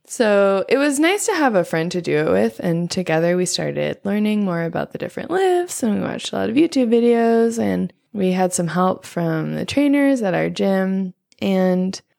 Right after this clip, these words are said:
that's how I got into it. But since then, I've been gone a lot. So I guess I'm, don't have as much of a pulse on,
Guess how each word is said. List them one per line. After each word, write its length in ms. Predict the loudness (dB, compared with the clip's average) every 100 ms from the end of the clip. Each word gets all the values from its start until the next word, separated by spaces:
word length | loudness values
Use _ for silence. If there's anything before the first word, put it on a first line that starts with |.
| -10
that's 380 | -6 -6 -6 -2
how 160 | 0
I 180 | 2 2 2
got 200 | 2 2
into 340 | -2 -2 0
it. 320 | 2 0 -2 -2
But 420 | 2 2 2 -2 _
since 340 | -4 -4 -2
then, 260 | 0 0 -2
I've 180 | -6 -6
been 120 | -2 -2
gone 220 | 0 0
a 40 |
lot. 300 | -2 -6 -8
So 400 | -4 -2 0 -2 _ -20 -20 _ _
I 80 | -2
guess 180 | 0 0
I'm, 380 | 0 0 -2 -4
don't 180 | 0 2
have 160 | 4 2
as 120 | 2
much 360 | 2 0 -4 -8 -4
of 140 | -4
a 80 | -4
pulse 560 | -6 -2 0 0 -4 -6
on, 640 | -4 0 0 0 0 0